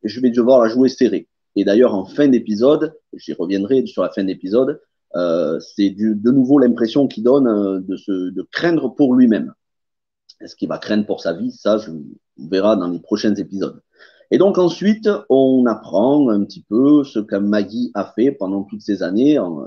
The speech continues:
la discussion avec Daryl, et surtout on apprend Georgie, que en fait Georgie, et moi je vous le dis comme, euh, je l'ai compris, ça n'est pas la Pamela Hamilton des comics. Pour ceux qui ont lu les comics et qui connaissent un petit peu l'arc narratif du Commonwealth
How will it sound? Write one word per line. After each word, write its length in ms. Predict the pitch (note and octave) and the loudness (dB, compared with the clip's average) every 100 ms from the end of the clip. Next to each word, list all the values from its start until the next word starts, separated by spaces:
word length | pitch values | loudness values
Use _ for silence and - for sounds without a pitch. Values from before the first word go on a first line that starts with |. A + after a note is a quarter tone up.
| - | -16
la 100 | E2 | -18
discussion 420 | F#2 - G#2 G#2+ | -20 -14 -10 -6
avec 160 | F2+ F2 | -4 -2
Daryl, 420 | G2+ G#3+ D3+ D#3 _ _ _ - | 0 2 2 2 _ _ _ -2
et 120 | - | 0
surtout 280 | B2 A2+ D#3 | 0 -2 2
on 80 | B2 | 2
apprend 460 | F#2+ C#3+ D#3+ D3+ _ _ | 2 0 0 -2 _ _
Georgie, 600 | - D#3 A#2+ A#2 D#3 G#3 _ _ _ _ | -2 -2 -2 -10 -10 -12 _ _ _ _
que 180 | D#3+ E3 | -2 0
en 160 | F3+ E3+ | -2 -4
fait 300 | - E3 A#2 | -4 -4 -2
Georgie, 540 | A#2+ F#2 G2 E3 E3 - | -2 -2 -8 -12 -12 -12
et 100 | F2 | -8
moi 180 | G2+ A#2+ | -6 -6
je 60 | |
vous 120 | F#2+ F#2+ | -8 -12
le 40 | |
dis 160 | C3 C3 | -12 -4
comme, 260 | G#2+ G2+ | -2 -2
euh, 180 | F#2 F2+ | -4 -6
je 100 | - | -8
l'ai 80 | G2 | -8
compris, 460 | G2 F#2 - D3+ - | -6 -6 -4 -6 -6
ça 240 | - G#2 | -6 -2
n'est 140 | G#2 G2+ | 0 0
pas 400 | E3 E3+ - _ - | 0 0 -4 _ -8
la 100 | F3+ | -6
Pamela 560 | - D3+ C#3 C3+ D3+ - | 0 2 4 4 0 -2
Hamilton 600 | A3 A#2+ A#2 - D3+ D3+ - | 0 2 2 2 2 2 -2
des 180 | G#2 - | -4 0
comics. 300 | C#3+ G#2+ - _ | 0 0 -4 _
Pour 160 | A2 - | -8 0
ceux 120 | F3+ | 0
qui 80 | - | 0
ont 100 | C#3 | 0
lu 100 | D#3 | 0
les 140 | B2 A2 | 0 0
comics 400 | C#3+ A2+ A#2+ - - - | 2 2 0 -6 -20 -8
et 400 | F#2 F2+ E2+ D2+ | -6 -4 -6 -8
qui 120 | - G2 | -18 -4
connaissent 380 | C3 C3 B2+ | 0 0 0
un 100 | A2 | -2
petit 160 | G#2+ G#2+ | -4 -4
peu 160 | A#2 G#2 | 0 2
l'arc 320 | A2+ A2 A#2 | 2 0 -4
narratif 560 | A2+ G#2+ G#2+ C3+ A2 | -4 -2 -6 -6 -10
du 160 | - - - | -12 -8 0
Commonwealth 840 | E3 B2 G#2 G2+ A#2+ D#3 - | 2 4 2 2 0 -2 -10